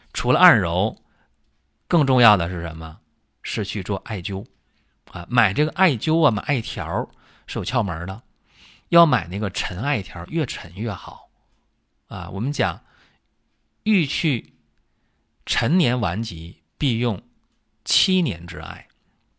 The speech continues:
就那个小药店里卖那艾条，它卖不出去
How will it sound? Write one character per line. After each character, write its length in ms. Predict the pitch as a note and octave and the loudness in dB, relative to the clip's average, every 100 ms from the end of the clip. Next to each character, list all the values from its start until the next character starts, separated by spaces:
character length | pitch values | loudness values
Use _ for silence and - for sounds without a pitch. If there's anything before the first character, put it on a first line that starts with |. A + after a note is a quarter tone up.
| _ _ _ _ _ _ _ - _ _ | _ _ _ _ _ _ _ -20 _ _
就 160 | - D#3+ | -2 0
那 120 | E3 | 2
个 340 | D3+ C3+ B2+ A2+ | 2 2 0 -2
小 220 | - F#2 | -4 0
药 100 | B2+ | 0
店 180 | D#3 C3+ | 2 0
里 120 | F2+ | 0
卖 160 | A2 | 0
那 100 | A2 | 0
艾 100 | A2+ | 0
条， 220 | G#2 F#2+ F2 | -2 -4 -6
它 60 | |
卖 140 | A2+ C3 | -2 -2
不 80 | A#2+ | -2
出 80 | |
去 240 | B2+ D#3 | -4 -6